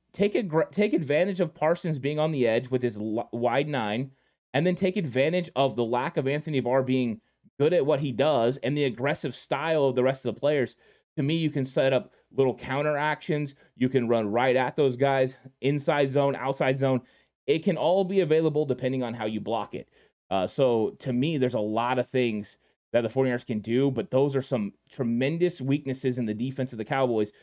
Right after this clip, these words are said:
that if Kyle Shanahan sees it, and I know he does, he's just so good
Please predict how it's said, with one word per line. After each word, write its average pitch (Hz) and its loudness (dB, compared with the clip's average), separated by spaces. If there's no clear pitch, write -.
that 131 4
if 131 0
Kyle 156 0
Shanahan 165 2
sees 143 -2
it, - 2
and 107 -2
I 101 -2
know 131 2
he 208 -2
does, 202 2
he's 139 -8
just 170 -6
so 202 4
good 156 2